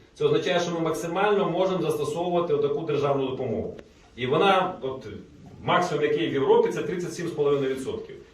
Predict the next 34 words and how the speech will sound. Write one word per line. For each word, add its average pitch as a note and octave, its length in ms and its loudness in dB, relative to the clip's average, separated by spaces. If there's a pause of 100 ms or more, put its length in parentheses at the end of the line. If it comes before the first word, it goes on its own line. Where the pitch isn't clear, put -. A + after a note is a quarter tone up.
Я - 160 6
думаю, F#3 260 2
що D#3 100 -2
у D#3 40 0
нас F3 220 -2
цей D#3 100 -4
відсоток D3 420 -4
мав C3+ 160 0
би C3+ 60 2
бути B2+ 220 -4
більше. F#2+ 340 -8 (840)
І, E3+ 340 4
е, C#3 680 6 (260)
ми E3 160 6
повинні G3+ 340 8
чітко A3 300 0
розуміти, E3+ 520 -4 (300)
що B2+ 100 -12
це G#3 200 0
має E3+ 220 0
фінансуватися. C#3 680 -4 (320)
Це A2+ 100 -10
вже A2+ 80 -4
остання B2+ 320 -2
моя A#2 180 -2
така A2 220 0
теза. - 400 2 (520)
Е, A2 180 4
всі A3 260 -4
ці F3 140 -4
інституції D3+ 640 -2
мають F3+ 260 2
наповнюватися D3+ 720 0
коштами. A2 500 -2